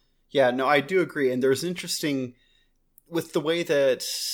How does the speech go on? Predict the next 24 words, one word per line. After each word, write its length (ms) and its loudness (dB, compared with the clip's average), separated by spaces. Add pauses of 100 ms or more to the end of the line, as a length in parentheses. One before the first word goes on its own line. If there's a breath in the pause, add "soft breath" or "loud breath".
(280)
that 380 -2
Oshino 580 -4
Ogi 460 -8
and 220 -8
Araragi 680 -8
are 220 -8
paired, 600 -4 (320 soft breath)
where 180 -2
Araragi 680 2
is 140 -8
very 380 -6
concerned 460 -4
with 180 -16
the 100 -8
rightness 500 -6
of 60 -16
his 140 -10
actions, 680 -8
if 160 -10
we're 60 -6
going 280 2
to 80 -8
go 200 0
ahead 420 -4